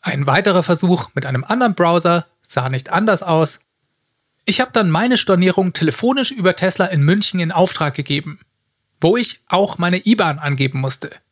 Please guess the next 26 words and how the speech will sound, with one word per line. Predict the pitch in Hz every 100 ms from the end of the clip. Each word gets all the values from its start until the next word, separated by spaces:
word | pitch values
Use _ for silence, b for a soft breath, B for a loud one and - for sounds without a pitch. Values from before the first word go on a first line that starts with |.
| _ _ _ _ _ _
In | - 135
Klammern | 143 220 202
schreibt | 190 185 190
er, | 185 180
siehe | - 196 202
Impressum | 175 - 175 175
auf | 180 -
der | 139
Tesla-Webseite | - 208 214 190 - 175 160 165 156 b b _ _ -
und | 233
dann | 214 190
die | 190
Telefonnummer | 170 160 165 160 160 156 156 _
null | 175 220 -
acht | 175 -
neun | 151 147 151 - _
fünf | - 247 247
fünf | 220 190 -
null | 160 160 156 _
fünf | - 233 247 -
zwei | - 175 160
null | 147 143 135 _ -
zwei | - 151 151
null. | 143 165 - _ _ _ _ _ _ _ -
Kurz | 262 -
darauf | 233 214 226 -